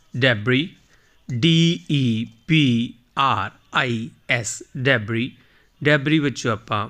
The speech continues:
ਮਲਬੇ ਨੂੰ ਕਹਿੰਦੇ ਹਾਂ। Dearth, D E A R T H, dearth। Dearth mean ਕਮੀ। Deity, D E I T Y, deity।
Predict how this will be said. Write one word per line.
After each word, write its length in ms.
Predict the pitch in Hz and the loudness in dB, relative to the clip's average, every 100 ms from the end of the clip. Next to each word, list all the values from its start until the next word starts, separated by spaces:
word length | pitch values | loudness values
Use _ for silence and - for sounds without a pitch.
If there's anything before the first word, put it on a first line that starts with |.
| - | -6
ਮਲਬੇ 480 | 147 139 139 135 139 | 0 2 2 2 2
ਨੂੰ 260 | 120 127 220 _ _ - | 2 -2 -6 _ _ -6
ਕਹਿੰਦੇ 400 | 123 107 107 107 | -4 -4 -4 -6
ਹਾਂ। 140 | 95 - _ _ _ _ _ - | -8 -12 _ _ _ _ _ -6
Dearth, 560 | 139 135 107 135 - - _ _ _ - 131 | 0 0 0 -2 -6 -20 _ _ _ -10 -2
D 100 | 120 160 156 160 - | 2 4 2 0 -2
E 300 | 147 131 113 - - - | -2 0 -2 -6 -8 0
A 340 | 135 117 107 - _ - 139 101 101 | 2 4 0 -6 _ 0 2 2 -2
R 60 | - _ _ 160 | -8 _ _ 2
T 260 | 147 143 - 127 | 2 0 -4 -6
H, 240 | 110 - - 123 | -6 -8 -10 -2
dearth। 560 | 135 95 95 - - _ _ 160 | 0 0 -2 -8 -16 _ _ -2
Dearth 400 | 139 139 139 - | 0 2 0 -2
mean 240 | 139 120 131 - _ - | -2 -2 -4 -12 _ -6
ਕਮੀ। 360 | 123 113 101 - _ _ _ _ _ _ _ _ _ _ _ _ _ _ _ _ - | -2 -2 -4 -10 _ _ _ _ _ _ _ _ _ _ _ _ _ _ _ _ -4
Deity, 520 | 139 139 110 - 151 156 - 165 | 2 2 2 0 0 -2 -10 -2
D 360 | 127 165 170 175 175 _ - | 2 4 4 0 -6 _ 0
E 320 | 151 123 113 120 - _ 147 143 | 2 2 0 -6 -16 _ 0 0
I 40 | 113 156 - - _ - | -2 -10 -18 -20 _ 2
T 260 | 165 143 127 | 4 4 4
Y, 200 | 127 110 | 2 2
deity। 760 | - 127 131 110 95 - 135 | -4 -6 -2 -2 -4 -6 -8